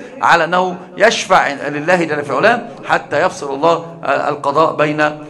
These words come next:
بين العباد. هذه الشفاعة العظمى، وكما قلنا اتفق أهل السنة والجماعة واتفق أهل البدع والضلال أيضا على هذه الشفاعة، وأصلها في الحديث الطويل، حديث أنس وحديث أبي هريرة، أن النبي صلى الله عليه وسلم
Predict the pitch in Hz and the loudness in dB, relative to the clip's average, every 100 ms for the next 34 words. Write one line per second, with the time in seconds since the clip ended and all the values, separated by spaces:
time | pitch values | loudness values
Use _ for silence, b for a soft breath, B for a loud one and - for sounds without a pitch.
0 | - 127 127 160 165 147 139 151 147 - | -14 -10 -2 0 0 -2 0 4 2 0
1 | - 151 151 156 151 143 135 160 160 165 | -2 0 0 -2 -2 -2 0 4 6 4
2 | - - 139 139 208 208 165 160 139 120 | 0 -6 -2 2 4 2 2 4 4 2
3 | 127 135 151 147 202 185 - 214 185 156 | -2 -4 -2 -2 -2 -2 2 2 4 2
4 | 143 - - 175 151 - 196 214 202 156 | 2 0 -2 -2 -2 -2 0 4 2 2
5 | 156 214 214 147 170 233 208 175 165 165 | 2 2 2 2 4 4 4 2 0 -2
6 | 143 151 165 151 165 147 135 147 147 156 | -2 0 2 2 0 0 0 2 2 2
7 | 151 110 101 B B 139 147 202 202 185 | -2 -4 -10 B B -4 2 6 6 6
8 | 208 196 185 165 143 170 202 196 - - | 4 4 4 4 0 -4 -2 -6 -2 0
9 | 240 240 156 151 - 180 202 208 - 147 | 0 0 -4 -6 -4 0 0 -2 -4 -2
10 | 170 - B B B 131 139 147 202 214 | -2 -4 B B B -4 0 4 6 6
11 | 208 - B - 147 180 165 160 170 151 | 2 -2 B 0 0 0 -2 -2 -2 -2
12 | 147 196 233 233 | 0 2 2 -4